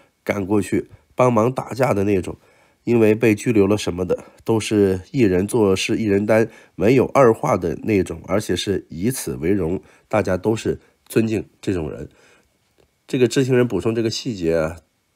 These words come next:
那根据我们旁观者的理解，就是说呢，在解释二江如果说去主动跳楼，或者说二江中的某一江去主动跳楼，也不是说不可能。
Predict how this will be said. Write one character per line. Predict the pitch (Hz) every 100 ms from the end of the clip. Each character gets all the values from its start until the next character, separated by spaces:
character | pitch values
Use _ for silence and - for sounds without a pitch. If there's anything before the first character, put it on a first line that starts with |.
| -
那 | - 95 85 82 - -
根 | 107
据 | 107
我 | 85
们 | 82
旁 | 87 95
观 | 98 101
者 | 82
的 | 69
理 | 80 80 98
解， | - 57
就 | - 92
是 | 85
说 | - 87 80
呢， | 78 _ _ _ _ _
在 | - 92
解 | 85 - 57
释 | - -
二 | 110
江 | 92 101 107
如 | 101 101
果 | 85
说 | 87 92
去 | - 87
主 | 80 78
动 | 76 98
跳 | - 90
楼， | 71 78 113 _
或 | - 113
者 | 95
说 | 82
二 | 107 107
江 | 104 101
中 | 104
的 | 104
某 | 90 80 -
一 | 120
江 | 90 113 117 113 - - _ _ -
去 | - 98 87 87 80 _ _ _ _ _
主 | 98
动 | 92 117
跳 | 104 113
楼， | 82 80 95 _ _
也 | 85
不 | 78 - 110
是 | 156 107
说 | - 87 - _
不 | -
可 | 92 80
能。 | 73 78